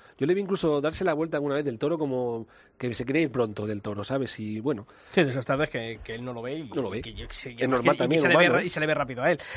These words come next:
Speaker 2: Eh,
Speaker 1: Ujú.
Speaker 2: no quiero olvidarme de dos toreros que han sido los dos tributos de sangre de esta semana y yo creo además a, además a buen nivel, ¿eh? Gonzalo Caballero, que yo creo que ha sido la vez que más serio ha estado en Madrid, no tiró tanto por la vía de la espectacularidad, de la cortar distancia, sino le vi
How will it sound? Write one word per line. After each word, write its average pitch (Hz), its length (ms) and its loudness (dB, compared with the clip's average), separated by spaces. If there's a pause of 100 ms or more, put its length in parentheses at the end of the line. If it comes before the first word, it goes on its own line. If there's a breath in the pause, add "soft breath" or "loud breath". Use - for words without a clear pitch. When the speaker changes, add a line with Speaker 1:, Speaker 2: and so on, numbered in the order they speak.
(240 loud breath)
Speaker 2:
Eh, 143 380 2
Speaker 1:
Ujú. 151 80 -4
Speaker 2:
no 156 300 2
quiero 175 220 4
olvidarme 170 340 4
de 160 80 2
dos 147 180 -2
toreros 151 460 0
que 127 420 -6
han 131 160 -6
sido 143 500 -2
los 135 200 -4
dos 139 120 -6
tributos 139 320 -6
de 131 80 -10
sangre 135 300 -4
de 131 80 -8
esta 127 160 -10
semana 139 420 -4 (380 loud breath)
y 123 80 -12
yo 117 100 -8
creo 123 120 -6
además 131 240 -4
a, 120 180 -2
además 113 300 -6
a - 20 -4
buen 127 220 -6
nivel, 107 240 -6
¿eh? 131 100 -4
Gonzalo 120 320 -4
Caballero, 143 340 -4
que 139 120 -6
yo 123 100 -8
creo - 20 -20
que 131 140 -6
ha - 40 -18
sido 143 100 -6
la 120 100 -4
vez 131 160 -8
que - 160 -10
más 127 240 -6
serio 123 400 -8
ha 117 40 -6
estado 120 340 -8
en 117 80 -10
Madrid, 139 560 -6
no 123 500 -8
tiró 127 300 -8
tanto 135 340 -8
por 120 300 -10
la 117 160 -8
vía 131 340 -8
de 120 460 -8
la 120 140 -10
espectacularidad, 123 920 -6
de 127 120 -8
la 120 200 -6
cortar 123 300 -8
distancia, 135 360 -8
sino 120 160 -10
le 117 60 -6
vi 123 160 -6